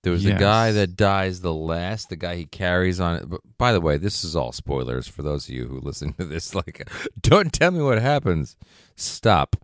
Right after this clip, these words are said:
Speaker 1: Um, there was two guys that looked the same. Cat and the guy who stabs himself in the neck with a fork.
Speaker 2: Yeah,
Speaker 1: I
Speaker 2: Ja-,
Speaker 1: jumped.
Speaker 2: Jaden.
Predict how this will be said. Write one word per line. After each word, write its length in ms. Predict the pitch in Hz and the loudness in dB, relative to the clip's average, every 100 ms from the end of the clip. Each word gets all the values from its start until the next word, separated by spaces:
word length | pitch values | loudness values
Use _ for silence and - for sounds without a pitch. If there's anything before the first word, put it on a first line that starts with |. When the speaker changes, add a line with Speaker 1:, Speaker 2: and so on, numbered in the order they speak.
| - - - - - _ | -14 -20 -20 -20 -20 _
Speaker 1:
Um, 680 | 95 101 101 95 90 87 90 - _ _ _ - | 6 8 8 8 6 2 0 -8 _ _ _ 0
there 80 | 104 | 4
was 100 | 101 | 4
two 200 | - 135 | 4 6
guys 300 | 120 110 101 | 8 8 6
that 120 | 98 | 0
looked 380 | 92 95 - - | 2 2 2 -6
the 120 | 87 | -6
same. 680 | 80 - 73 64 50 50 - - _ _ _ _ _ _ _ _ - | -4 -2 -2 -2 -8 -12 -16 -20 _ _ _ _ _ _ _ _ -10
Cat 600 | 120 113 139 - - - - _ _ _ _ _ _ _ _ - | -2 0 -2 -8 -14 -14 -20 _ _ _ _ _ _ _ _ -4
and 200 | 87 85 | 0 0
the 80 | |
guy 680 | 78 90 101 117 127 131 127 - - | 0 2 2 4 2 0 -2 -6 -6
who 100 | 117 | -6
stabs 960 | - - - - 127 156 165 139 - - | -6 -10 -4 2 4 4 2 -2 -4 -2
himself 800 | 101 92 - - 113 131 - - | -2 -4 -6 2 2 2 -2 -8
in 220 | 107 90 85 | -2 2 2
the 120 | 85 | 2
neck 640 | 82 82 110 151 - - | 2 2 2 0 -6 -4
with 180 | 92 80 | -2 0
a 100 | 71 | -2
fork. 800 | - - - - 127 185 - - _ _ _ _ - 139 | -2 -16 -4 6 6 6 0 -16 _ _ _ _ -14 -6
Speaker 2:
Yeah, 140 | 95 82 | -2 2
Speaker 1:
I 40 | |
Speaker 2:
Ja-, 160 | 80 78 | 2 0
Speaker 1:
jumped. 640 | - 90 87 87 120 185 98 | 0 2 2 10 12 12 10
Speaker 2:
Jaden. 480 | 85 90 87 87 | 4 0 -4 -8